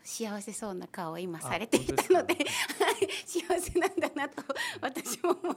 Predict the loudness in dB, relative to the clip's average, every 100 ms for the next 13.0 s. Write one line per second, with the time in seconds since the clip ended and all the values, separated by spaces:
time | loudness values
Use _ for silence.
0 | -2 -6 -8 -14 -14 -18 -16 -16 _ _
1 | -8 -6 -4 -6 -6 -2 0 -2 -4 -6
2 | -4 -6 -2 -2 -2 -4 -8 -6 -8 -6
3 | -4 -2 -2 -2 -4 -6 -6 -4 -2 -4
4 | -6 -6 -8 -12 -20 -6 -2 -2 -4 -12
5 | -10 -10 -8 -8 -10 -10 -10 -10 -8 -6
6 | -8 -10 -14 -10 -10 -8 -8 -10 -10 -6
7 | -4 -2 -6 -10 -20 -20 -20 -20 -20 -16
8 | -10 -6 -6 -4 -2 0 0 -2 -4 -4
9 | -6 -10 -8 -4 -4 -4 -10 -4 -2 0
10 | 0 0 0 -2 -4 -4 -4 -4 -6 -10
11 | -8 -8 -8 -10 -10 -10 -10 -10 -12 -8
12 | -10 -8 -10 -12 -14 -18 -16 -14 -14 -14